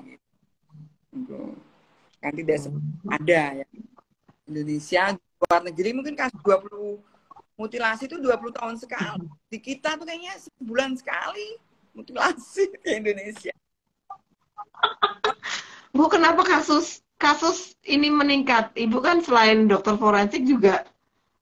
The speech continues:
Speaker 2: eh, polisi
Speaker 1: Iya.
Speaker 2: nih, Bu.
Speaker 1: Ti-, tujuannya itu, Mbak,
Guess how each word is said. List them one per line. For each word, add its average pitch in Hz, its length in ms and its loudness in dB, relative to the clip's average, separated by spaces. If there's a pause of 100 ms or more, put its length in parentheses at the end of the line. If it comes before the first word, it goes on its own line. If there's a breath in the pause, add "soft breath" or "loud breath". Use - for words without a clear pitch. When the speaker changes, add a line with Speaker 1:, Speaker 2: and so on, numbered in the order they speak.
(140)
Speaker 2:
eh, 208 160 4
polisi 262 560 2
Speaker 1:
Iya. 208 80 6
Speaker 2:
nih, 180 80 2
Bu. 156 320 -4 (560)
Speaker 1:
Ti-, 320 240 -12
tujuannya 320 560 -6
itu, 339 160 -12
Mbak, 180 180 -4